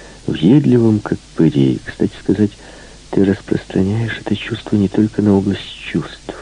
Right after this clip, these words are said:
Ты был вынужден сопротивляться, ты вошел во вкус, ты чрезмерно возгордился этим и уважаешь лишь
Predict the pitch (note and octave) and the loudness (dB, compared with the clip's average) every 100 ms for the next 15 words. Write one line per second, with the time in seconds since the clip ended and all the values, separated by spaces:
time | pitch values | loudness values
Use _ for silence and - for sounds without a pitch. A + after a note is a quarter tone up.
0 | - - - - - - - F#2 F#2 E2 | -16 -20 -20 -20 -20 -6 -2 2 4 4
1 | F#2+ F#2 E2+ F2+ F2+ D#2 D#2+ - D#2 D2+ | 4 2 2 0 0 -4 -4 0 0 2
2 | E2+ - - - - - D2+ D3 - - | 0 -4 -6 -4 -2 -4 -2 -2 -2 -4
3 | D#3+ - - - - - - - - D#2 | -4 -6 -20 -20 -20 -18 -2 0 2 0
4 | D2+ D2 E2+ G#2 G#2+ G2 F#2+ F2 D2+ D#2 | 2 2 2 4 2 2 2 0 2 0
5 | D#2+ - D#3+ D#3 - D#3+ - - - - | 0 -2 -4 -4 -6 -8 -10 -20 -20 -4
6 | - D#2 D2+ C#2+ C#2+ C#2+ - - C#2 - | 2 4 4 2 2 0 0 -4 -4 -8